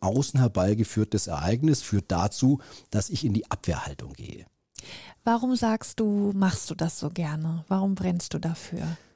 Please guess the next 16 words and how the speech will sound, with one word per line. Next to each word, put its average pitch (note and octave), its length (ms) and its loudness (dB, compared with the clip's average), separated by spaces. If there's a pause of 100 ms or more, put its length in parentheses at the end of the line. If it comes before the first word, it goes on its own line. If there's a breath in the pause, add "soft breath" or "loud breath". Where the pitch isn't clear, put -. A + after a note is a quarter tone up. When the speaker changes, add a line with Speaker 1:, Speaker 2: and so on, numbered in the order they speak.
(180)
Speaker 1:
Weil A#2+ 160 4
ich C#3 80 2
selber E3+ 260 2
am D3 80 4
eigenen C#3+ 400 4
Leib A2+ 340 4 (140)
erlebt G2+ 720 2
habe. B1 400 -4
Ich D2 200 -4
habe - 200 -2
mal G#2 280 4
für G#2+ 180 0
ein G#2 100 2
Unternehmen A2 400 4
gearbeitet, C3+ 760 4
wo A2 240 4